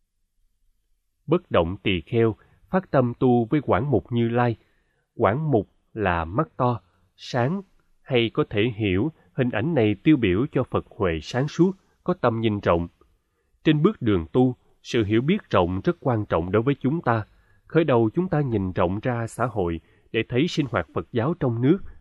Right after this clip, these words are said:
và ở nước ngoài như thế nào, thấy mối tương quan giữa các tôn giáo ra sao.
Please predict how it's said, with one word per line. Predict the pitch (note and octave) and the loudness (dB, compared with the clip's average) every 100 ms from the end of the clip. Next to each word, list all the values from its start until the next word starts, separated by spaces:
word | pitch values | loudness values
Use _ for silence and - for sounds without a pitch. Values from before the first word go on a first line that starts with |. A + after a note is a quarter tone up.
| _ | _
và | A2+ G2 | -2 -2
ở | - A2+ | 0 0
nước | E3+ D#3+ | 0 -2
ngoài | A2 F#2+ F2 | -2 -2 0
như | G#2+ A#2+ | -2 -4
thế | D3 | -2
nào, | D#3 G2+ F2 - - - _ - | -4 -2 -4 -6 -16 -20 _ -6
thấy | D3 | 0
mối | D#3+ E3+ F#3+ | 4 2 4
tương | C3 B2 | 0 2
quan | A#2+ A#2 G#2 | 0 0 -2
giữa | G#2+ | -4
các | D#3+ D#3+ | -4 -2
tôn | B2+ G#2+ A2 | 0 0 0
giáo | A2+ F3 | -2 -2
ra | B2+ G#2+ | -4 -4
sao. | - A#2 | -2 -2